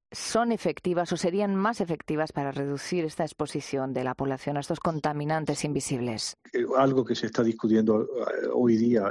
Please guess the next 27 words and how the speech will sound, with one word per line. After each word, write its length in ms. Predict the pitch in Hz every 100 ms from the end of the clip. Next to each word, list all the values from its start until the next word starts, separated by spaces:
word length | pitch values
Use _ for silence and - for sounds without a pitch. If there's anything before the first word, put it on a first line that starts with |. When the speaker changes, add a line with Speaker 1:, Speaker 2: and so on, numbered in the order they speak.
| -
Speaker 2:
en 160 | 107
el 180 | 104 101
Parlamento 460 | 110 104 107 110 110
Europeo, 360 | 104 127 135 - - - -
es 180 | 120 -
decir, 140 | 120 - - -
la 220 | 120 123
utilización 840 | 117 117 117 117 120 - - 139 165
del 180 | 160
conocimiento 680 | 123 120 113 - 113 127 156
científico 760 | - 147 139 170 160 143 175 196 - - -
de 140 | 110
forma 420 | - 139 147 139
rápida 680 | 113 123 170 - 120 104 92 - _
y 540 | - 107 107 104 101 107
eficaz 640 | 104 - 113 139 170 - - - _
para 220 | 117 107
legislar. 680 | 107 104 - 113 127 131 139 _ _ _ _
Yo 220 | 113 120
siempre 360 | 139 151 135 135
digo, 260 | 127 127 120
ahora 200 | 117 110
que 80 |
ya 80 | 117
estoy 400 | 117 - 113 110
para 240 | 110 110 110
retirarme, 580 | 107 117 117 120 123